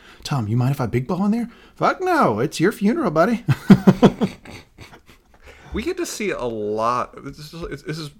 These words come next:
Speaker 2: this episode's really structured around two people com-, basically competing for power or jockeying for position,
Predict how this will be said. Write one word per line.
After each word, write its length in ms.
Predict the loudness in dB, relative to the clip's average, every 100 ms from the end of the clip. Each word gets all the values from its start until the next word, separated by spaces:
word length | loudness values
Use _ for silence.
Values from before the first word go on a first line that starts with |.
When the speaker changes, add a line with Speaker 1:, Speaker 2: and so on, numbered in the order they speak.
| _
Speaker 2:
this 160 | -4 -4
episode's 300 | -4 -8 -6
really 120 | -8
structured 400 | -2 -2 -2 -4
around 380 | -4 -4 -6 -10 _ _ _ _
two 240 | -6 -4
people 460 | -4 -6 -4 -4 -4
com-, 220 | -6 -4
basically 400 | -2 -2 -6 -8
competing 560 | -6 -10 -4 -4 -4 -6
for 140 | -10
power 340 | -4 0 2 0
or 80 |
jockeying 440 | 0 -2 -2 -4 -8
for 140 | -10
position, 520 | -10 -6 -4 -4 -6